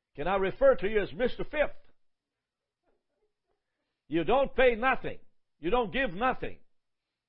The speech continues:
And you're trying to tell me what to do.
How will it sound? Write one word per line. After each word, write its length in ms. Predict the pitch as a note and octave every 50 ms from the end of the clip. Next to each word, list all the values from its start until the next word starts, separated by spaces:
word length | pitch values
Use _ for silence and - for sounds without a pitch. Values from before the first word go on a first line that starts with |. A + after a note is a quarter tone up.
| _ _ _ _ _ _ _
And 140 | - D#3+ E3
you're 140 | E3+ F3 - - - - - -
trying 260 | F#3 A#3+ C4 C4+ -
to 100 | - F#3+
tell 220 | - - A#3 A#3+ A#3+
me 120 | G#3+ G3+
what 220 | G3+ A#3 G#3+ - -
to 80 | G#3+ F#3
do. 240 | G3 G3 D3+ G#2+